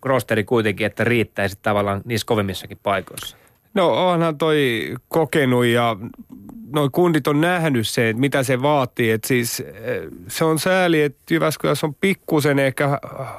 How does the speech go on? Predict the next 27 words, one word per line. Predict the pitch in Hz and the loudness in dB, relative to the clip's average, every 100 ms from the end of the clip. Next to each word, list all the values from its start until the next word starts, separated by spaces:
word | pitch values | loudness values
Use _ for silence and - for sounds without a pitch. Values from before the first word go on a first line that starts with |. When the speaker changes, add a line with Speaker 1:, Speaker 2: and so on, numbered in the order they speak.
| - 147 | -10 -2
Speaker 2:
lä-, | 151 151 143 127 | 0 0 -2 -6
lähdetty | 151 151 143 147 143 - | -2 0 0 -2 -6 -2
pois | 175 175 - | 2 2 2
sieltä | 147 127 | 0 2
Duffan, | 160 156 160 143 127 151 | 0 0 0 0 -2 0
Duffan | 180 - 156 | 0 2 0
aloittamasta, | 156 160 - 147 135 123 - 135 123 | 2 0 0 0 0 0 0 0 0
että | - | 0
siellä | 135 131 | 2 2
oli | 139 | 2
Ahot | 147 147 127 - - - - - _ _ | 2 2 0 -6 -20 -20 -20 -20 _ _
ja | - | 2
nyt | 139 127 | 2 2
on | 139 | 0
Virtanen | 151 160 147 139 131 | 2 2 2 0 2
tehnyt | 135 139 | 2 2
hyvää | 147 147 139 | 2 0 2
duunia, | 151 156 139 135 | 2 2 2 2
ei | 131 | 0
siinä. | 160 147 135 - - - - - | 0 2 0 -4 -18 -20 -12 -2
Mut | 143 - - - - | -2 -2 -16 -8 0
pikkusen | 220 - - 156 170 147 | 0 0 0 2 2 2
se, | 165 | 2
mikä | 165 139 156 139 135 117 98 87 - - 143 | 0 0 0 2 0 -4 -8 -10 -12 -10 0
silloin | 156 160 151 | 2 2 2
Duffa | 180 175 156 | 2 2 2
sai | 156 | 2